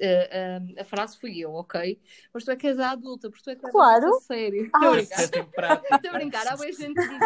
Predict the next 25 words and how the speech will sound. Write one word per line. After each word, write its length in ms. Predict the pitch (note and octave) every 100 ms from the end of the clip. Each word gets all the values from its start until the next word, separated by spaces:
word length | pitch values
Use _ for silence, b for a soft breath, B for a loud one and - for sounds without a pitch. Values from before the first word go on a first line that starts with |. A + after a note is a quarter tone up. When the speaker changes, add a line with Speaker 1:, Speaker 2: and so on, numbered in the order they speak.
| A4
Speaker 1:
isto. 100 | E4
Atenção, 460 | A#3 C#4 D4+ C#4 G3+
não 140 | G#3+
fui 160 | B3+ C4
eu 80 | B3+
que 100 | -
disse, 240 | A#3 A#3
ok? 160 | F#3 G#3
Speaker 2:
É 80 | G#3
Speaker 1:
Não 60 |
é 40 | G#4+
Speaker 2:
assim. 120 | -
Speaker 1:
uma 180 | A#3 A#3+
quote 320 | - A#3+ B3+ -
by 180 | A#3
Rita. 300 | B3+ A#3+ -
Há 100 | F3
boa 160 | F3+ G3
Speaker 2:
Isto 120 | A3+
Speaker 1:
gente 180 | - A3
Speaker 2:
é 40 | G4+
Speaker 1:
que 60 |
diz 180 | A#3 A3+
isto. 380 | G#3+ G3 - _
Pronto. 280 | - E3 D3+